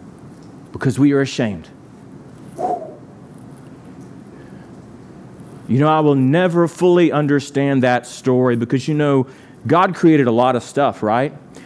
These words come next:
And there's two false stories that we have in the Bible, and the second one's a little bit harder to piece together. But you know what? There was a, a group of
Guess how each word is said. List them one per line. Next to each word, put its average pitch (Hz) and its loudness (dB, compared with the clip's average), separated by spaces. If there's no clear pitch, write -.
And 120 0
there's 120 -2
two 160 2
false 135 -4
stories 127 -2
that 110 -4
we 107 -2
have 123 -2
in 117 -4
the 107 -2
Bible, 135 0
and 110 -2
the 120 -8
second 185 2
one's 143 2
a 135 0
little 147 2
bit 131 -2
harder 147 0
to 113 -4
piece 135 -6
together. 139 2
But - -6
you 175 4
know 170 4
what? 165 2
There 165 4
was 139 2
a, 110 -2
a 120 -4
group 165 2
of 143 0